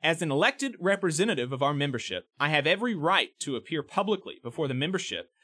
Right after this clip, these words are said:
at a U A W event displaying support for our union's positions,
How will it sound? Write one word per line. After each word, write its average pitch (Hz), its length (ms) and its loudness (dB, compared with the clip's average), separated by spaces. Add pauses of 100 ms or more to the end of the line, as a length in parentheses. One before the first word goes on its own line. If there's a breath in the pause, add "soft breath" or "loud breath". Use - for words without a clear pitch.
(200 soft breath)
at 214 180 4
a 214 60 4
U 190 180 2
A 196 80 4
W 196 340 2
event 107 300 -4 (160)
displaying 196 560 0
support 190 580 0
for - 160 -2
our 151 220 2
union's 135 480 -2
positions, - 680 -4